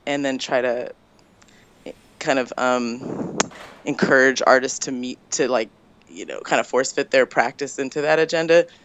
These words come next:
So we're always letting the artists find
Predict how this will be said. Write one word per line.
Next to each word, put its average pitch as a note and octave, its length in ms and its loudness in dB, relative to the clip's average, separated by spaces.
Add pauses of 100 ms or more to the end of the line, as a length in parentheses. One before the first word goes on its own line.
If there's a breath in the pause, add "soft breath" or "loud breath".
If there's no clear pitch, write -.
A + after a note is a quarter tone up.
(160 soft breath)
So D#3+ 560 6
we're E3+ 160 0
always F3 640 -2 (1000)
letting D#3+ 340 0
the D3 80 -6
artists C#3+ 500 -2
find D3 720 -6